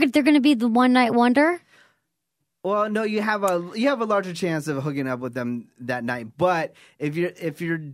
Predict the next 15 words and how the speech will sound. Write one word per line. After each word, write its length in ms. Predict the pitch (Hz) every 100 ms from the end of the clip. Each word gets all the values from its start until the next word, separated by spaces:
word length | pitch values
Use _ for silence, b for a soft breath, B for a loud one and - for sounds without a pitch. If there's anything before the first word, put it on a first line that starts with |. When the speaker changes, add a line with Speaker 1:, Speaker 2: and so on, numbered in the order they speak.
| - _ _ -
Speaker 2:
if 160 | 139
you're 340 | 156 165 147 147 _
hanging 260 | - 170 170
out 140 | 165
with 100 | 156
a 60 | 147
girl 320 | 131 147 151
that 100 | -
ha-, 260 | 117 135 - - 120
has 280 | 143 143
one 160 | 139 143
of 80 | 139
those 260 | 139 135
three 420 | - 131 139 143 135
characters, 680 | 143 139 156 190 196 196